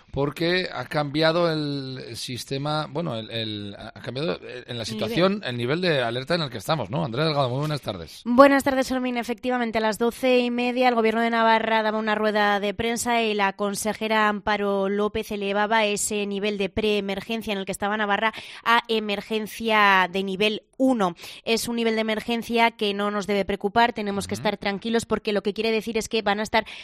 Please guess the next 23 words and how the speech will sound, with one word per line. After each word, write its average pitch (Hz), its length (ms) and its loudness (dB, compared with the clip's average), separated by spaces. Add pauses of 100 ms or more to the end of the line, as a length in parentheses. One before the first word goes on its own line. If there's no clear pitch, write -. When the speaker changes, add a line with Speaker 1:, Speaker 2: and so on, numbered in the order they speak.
(100)
Speaker 2:
más 233 340 4
vigilantes 233 640 0
y 226 80 -6
con 208 220 -2
más, 220 320 0
mm, - 20 -8 (320)
mediciones 226 800 2 (260)
para 214 300 4
estar 214 480 -2
alerta. 185 600 0 (280)
Em, 202 520 -2
también 220 380 2
en 214 120 -2
el 202 280 -2
nivel 208 300 -2
uno 202 260 2
hay 196 220 2
afecciones, 233 800 0
pero 269 440 4
no, 240 440 0
em, 208 480 -2
de 208 120 0
zonas 226 400 -2